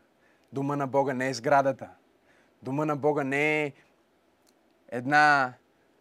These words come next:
камара камъни, събрани в храм и сложен кръст отгоре. Дома на Бога си ти. Той предпочита да живее в жив храм.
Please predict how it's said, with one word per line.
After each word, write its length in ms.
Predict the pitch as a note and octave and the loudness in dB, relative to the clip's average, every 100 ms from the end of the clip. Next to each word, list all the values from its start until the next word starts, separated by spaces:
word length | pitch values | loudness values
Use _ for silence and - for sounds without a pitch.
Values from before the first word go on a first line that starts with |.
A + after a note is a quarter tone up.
| _ _ _ _ _ _ | _ _ _ _ _ _
камара 340 | C3+ C#3 D3+ | -2 2 2
камъни, 460 | C3+ E3+ D#3+ D3 C#3+ | 4 2 2 -2 -4
събрани 460 | - C3+ D#3 D3+ C#3+ | -4 2 4 2 0
в 160 | B2+ - | -4 -2
храм 280 | D#3 D3+ | 0 0
и 40 | C3+ | -2
сложен 380 | - D#3 C#3+ C3+ | -2 -2 -2 -4
кръст 260 | D3+ C#3 | -4 -6
отгоре. 460 | B2 A#2 C#3 A2+ - _ _ _ _ _ _ _ _ _ _ _ _ _ | -10 0 0 0 -6 _ _ _ _ _ _ _ _ _ _ _ _ _
Дома 260 | - B2+ C#3 | -10 -6 -4
на 120 | C3+ | -4
Бога 260 | A#2+ C3 A#2+ | 2 0 0
си 180 | - F2+ | -10 -18
ти. 200 | A2 F#2+ _ _ _ _ _ _ _ _ _ _ _ _ _ _ _ _ _ _ | -20 -20 _ _ _ _ _ _ _ _ _ _ _ _ _ _ _ _ _ _
Той 180 | D#3 D3 | -2 0
предпочита 520 | C#3+ B2 B2+ D3+ C#3+ | -2 -8 -10 -10 -8
да 140 | B2 A#2+ | -8 -8
живее 440 | A2+ A2 C3+ B2+ | -10 -2 -2 -2
в 160 | G2+ F#2+ _ _ _ | -6 -18 _ _ _
жив 300 | A2 G#2 B2+ | -14 -12 -12
храм. 340 | - A2+ F#2+ | -14 -14 -16